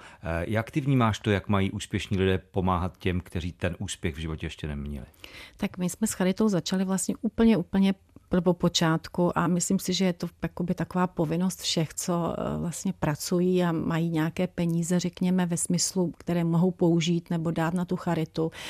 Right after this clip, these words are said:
Speaker 2: A, eh, my teda nejen, že tedy podporujeme vlastně dětské domovy a,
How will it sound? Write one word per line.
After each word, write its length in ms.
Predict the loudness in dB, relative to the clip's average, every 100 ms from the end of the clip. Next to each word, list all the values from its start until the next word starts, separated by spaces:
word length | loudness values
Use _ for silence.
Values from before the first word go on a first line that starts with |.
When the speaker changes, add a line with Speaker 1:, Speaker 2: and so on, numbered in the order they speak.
| -12 -14 -18 -20 -8
Speaker 2:
A, 400 | 0 2 2 0 -2
eh, 40 | -2 0 -4 -6
my 280 | -4 0 0
teda 260 | 0 0
nejen, 400 | 2 2 2 2
že 160 | 2 0
tedy 500 | 0 -2 0 0 0
podporujeme 680 | -2 -6 -2 2 4 4 2
vlastně 380 | 0 0 0 -2
dětské 420 | -2 -4 0 2
domovy 500 | 4 4 4 6
a, 80 | 4